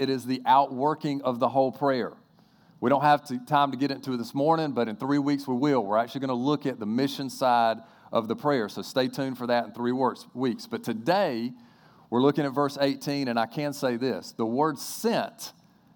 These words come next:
which is actually twice in the verse, is the same Greek word for mission.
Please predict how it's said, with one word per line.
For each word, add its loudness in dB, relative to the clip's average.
which -6
is -2
actually 2
twice 0
in -6
the -4
verse, -2
is -6
the -6
same -4
Greek -4
word -2
for -6
mission. -2